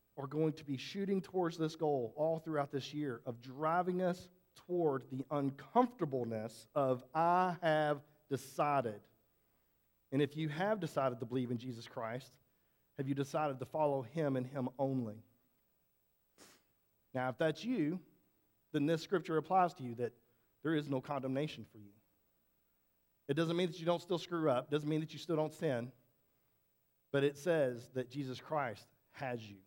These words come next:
He's got your back. He's already paid your debt. There is no condemnation for you. Your past sins are forgiven. You are no longer a slave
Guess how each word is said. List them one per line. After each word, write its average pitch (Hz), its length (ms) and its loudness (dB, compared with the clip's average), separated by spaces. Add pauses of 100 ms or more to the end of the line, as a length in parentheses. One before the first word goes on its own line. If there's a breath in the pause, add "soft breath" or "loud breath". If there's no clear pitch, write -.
(720)
He's 123 140 -10
got 131 300 -4
your 123 80 -10
back. 131 320 -2 (440)
He's 139 160 0
already 151 380 2
paid 143 520 -2 (200)
your 139 240 -2
debt. 131 480 0 (1300)
There 156 100 6
is 151 300 2
no 190 340 8
condemnation 175 720 2
for 180 120 -6
you. 175 180 -2
Your 151 200 0
past 196 440 -2 (100)
sins 180 560 2
are 160 120 4
forgiven. 160 480 2
You 175 120 6
are 180 100 8
no 180 120 6
longer 180 440 6
a 170 120 4
slave 196 720 4